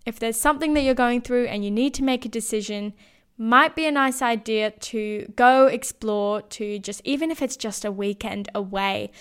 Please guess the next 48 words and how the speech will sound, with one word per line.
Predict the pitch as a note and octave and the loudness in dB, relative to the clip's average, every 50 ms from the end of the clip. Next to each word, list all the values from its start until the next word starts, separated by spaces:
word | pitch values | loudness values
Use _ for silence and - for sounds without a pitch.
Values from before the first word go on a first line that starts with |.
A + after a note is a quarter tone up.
| - - - _ _ | -20 -20 -20 _ _
do | - B3 | -6 -6
something | A#3 - C4 C4 C4 C4+ C4 B3+ B3+ - | -2 0 0 0 0 0 -2 -2 -2 0
out | A3 G#3+ A3 A3+ A#3 | 2 4 4 4 2
of | A#3 A3+ G#3 A3 | 2 0 -2 -4
the | A3 G#3 | -6 -8
situation | - - G3+ - - A3+ G#3+ G#3 G#3 - - G#3+ | -6 -10 -12 -10 -8 -6 -4 -4 -6 -6 -8 -8
that | G3+ G#3 G#3 | -10 -10 -10
you're | A3 - - - | -10 -12 -8 -4
in | A3+ A3+ B3 C#4 F4 - - - - - - - _ _ | 0 0 0 0 0 -4 -8 -14 -20 -20 -20 -20 _ _
and | - A3+ A3+ G#3+ | -4 -4 -4 -4
see | - - A#3+ A3+ | -2 2 2 2
if | A3+ A3+ | 4 2
that | A#3 A3+ - | 0 -2 -4
helps | - - - A3 G#3 G#3 G#3 - - - | -4 -6 -4 -4 -4 -4 -4 -8 -10 -8
you | G3+ G#3 G3+ G3+ | -6 -4 -4 -4
make | G3+ G3 G3 G3 | -4 -4 -6 -6
up | G#3 G#3 - | -8 -6 -4
your | A3 G#3 | -4 -2
mind. | G#3 A3 A3+ A#3+ A3+ G3+ F#3+ F#3+ G3 - - - - - - - - - _ - - - - - - - - - - - - - | 0 0 0 0 -2 -2 -4 -6 -10 -12 -16 -20 -20 -20 -20 -20 -20 -20 _ -20 -20 -20 -20 -20 -20 -20 -20 -20 -20 -20 -4 2
I | A3+ A3+ A#3+ | 4 6 6
will | C4+ D4 | 6 6
be | D4 F4 C#4+ | 4 2 2
doing | C4+ B3 A3+ A#3 A#3 A#3 | 4 2 2 2 2 0
a | A3+ | -2
full | - - - A#3 A3 G#3+ G#3+ G#3+ A3 - | -4 -6 -2 2 4 4 4 4 2 2
episode | A3+ G#3+ G#3 A3+ - - A3 G3 G3 G3 | -2 -4 -4 -6 -6 -2 0 0 0 0
on | - G#3 G#3 G3+ | 0 -2 -2 -4
decision | G#3 G3+ - - G#3 G3 G#3+ G#3 G3+ | -4 -6 -6 -6 -6 -6 -6 -4 -4
making | G3 F#3+ F#3+ F#3+ - G3+ F#3+ F#3+ - | -4 -4 -6 -6 -8 -8 -8 -8 -8
as | - G3+ F#3+ - | -8 -8 -8 -8
well, | G3+ F#3+ F#3 G3 G3+ G3+ | -4 -2 0 2 2 2
by | G3 - G3 F#3+ G3 | 2 0 0 0 0
the | G3+ | -2
way, | F#3+ G3 F#3 F#3+ F#3 G3 G#3+ A3 - - - - _ _ _ | -2 -2 -2 -2 -2 -2 -4 -6 -10 -16 -20 -20 _ _ _
because | - A3 - A#3 A3+ A3 A3 A3 A3 G#3+ G3+ G#3 - - _ _ _ - | -10 -8 -4 -2 2 2 4 4 2 0 0 -4 -10 -12 _ _ _ 4
that | A3+ A3 - | 4 4 4
was | B3 C4+ C4 - - - | 4 0 -2 -2 -4 -2
huge | A#3+ A3+ A#3 A3+ - - | -2 -2 -2 -4 -6 -8
for | - A#3+ | -6 -4
me, | A#3 A#3 A#3+ C4 E4 G4 F4+ - | -2 0 0 0 0 0 -2 0
and | - A#3 A3 | 0 0 2
I | A3 A3 | 2 0
really | G#3+ G#3+ A3 B3+ D#4 D#4 | 0 0 0 0 0 0
realized | A3+ A3+ A3+ A3+ A3+ A3 G#3 G3+ G3+ G3+ - | 0 0 0 2 2 2 2 2 0 -2 -6
that | G#3+ - | -8 -8
<laughs> | A3+ A3 A#3 A#3+ | -8 -8 -4 -2
I | C4 | -2
am | B3 A#3+ A3+ A3+ | 0 0 -2 -4